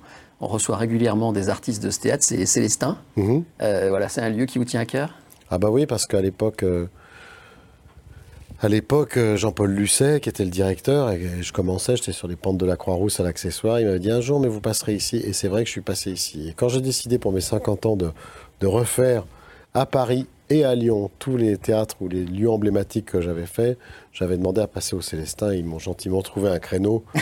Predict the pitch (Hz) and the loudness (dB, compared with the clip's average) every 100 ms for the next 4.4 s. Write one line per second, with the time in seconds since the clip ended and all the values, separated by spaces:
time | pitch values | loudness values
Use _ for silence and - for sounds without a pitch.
0 | - - - _ 98 95 92 98 95 - | -6 -12 -20 _ -2 0 0 0 0 -2
1 | 95 95 95 92 117 107 104 - 92 107 | -4 -4 -6 -2 -2 -2 -4 -4 0 0
2 | 101 - 104 101 98 85 139 - - - | 0 0 -2 0 0 0 -2 -4 -14 -8
3 | 120 - 104 - 131 110 104 120 110 - | -8 -6 -4 -4 -4 -6 -2 0 0 0
4 | 95 110 120 85 | 0 0 0 -2